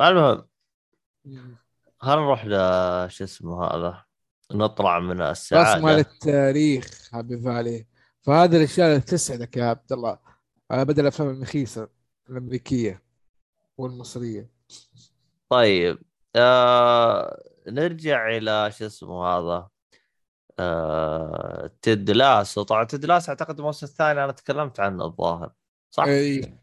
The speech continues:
Speaker 2: تكلمت عنه أنت.
Speaker 1: أوكي، وش رأيك؟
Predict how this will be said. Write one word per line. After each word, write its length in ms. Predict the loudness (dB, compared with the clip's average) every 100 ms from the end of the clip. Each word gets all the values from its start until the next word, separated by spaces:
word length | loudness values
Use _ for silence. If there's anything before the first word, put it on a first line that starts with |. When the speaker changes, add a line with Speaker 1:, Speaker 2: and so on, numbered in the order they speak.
| _
Speaker 2:
تكلمت 400 | -6 -6 -6 -12
عنه 200 | -16 -18
أنت. 360 | -20 -16 -16 -18 _ _ _ _ -2
Speaker 1:
أوكي، 420 | 0 2 2 2 0 _ _ _ _ _
وش 180 | -6 0
رأيك؟ 580 | 4 4 4 2 -2